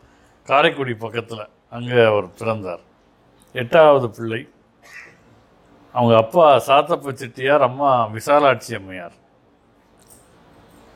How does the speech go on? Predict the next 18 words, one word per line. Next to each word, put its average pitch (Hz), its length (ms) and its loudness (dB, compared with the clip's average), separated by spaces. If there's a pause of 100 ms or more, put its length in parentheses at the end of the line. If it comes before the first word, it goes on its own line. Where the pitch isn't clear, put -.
(300)
அவங்களுடைய 131 960 4
பிள்ளையா 160 520 2
பிறந்து 135 420 -10
எட்டாம் 175 440 0
வகுப்பு 151 260 -2
வரைக்கும் 135 300 -8
தான் 156 160 -2
அவரால 139 160 0
படிக்க 147 320 -14
முடிஞ்சது. 107 400 -16
ஆரம்ப 151 420 -2
பள்ளி 143 560 -6 (400)
சிறுகூடல்பட்டியில 160 800 -2
இப்ப 156 180 -12
சரஸ்வதி 160 440 -4
வித்யாலயான்னு 131 640 0
ஒரு 113 120 -10
பள்ளி. 113 380 -12